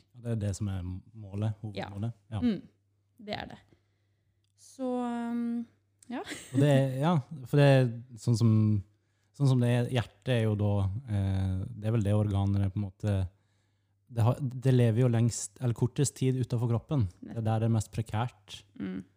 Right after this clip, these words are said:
Speaker 1: Så det du, eh, forsker på er liksom hvordan man kan bedre det her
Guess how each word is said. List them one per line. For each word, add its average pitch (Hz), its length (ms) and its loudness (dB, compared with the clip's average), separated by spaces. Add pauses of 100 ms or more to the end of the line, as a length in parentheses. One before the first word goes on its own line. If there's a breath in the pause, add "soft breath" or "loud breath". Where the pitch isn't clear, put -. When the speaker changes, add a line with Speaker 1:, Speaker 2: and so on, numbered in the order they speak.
(500)
Speaker 1:
Så 110 200 -20
det 113 200 0
du, 104 480 0 (120)
eh, 104 220 -2
forsker - 300 -8
på 131 80 -4
er 123 120 2
liksom 104 260 -2
hvordan 104 160 -6
man 104 120 -8
kan 110 140 2
bedre 95 300 0
det 98 180 -2
her 92 240 -4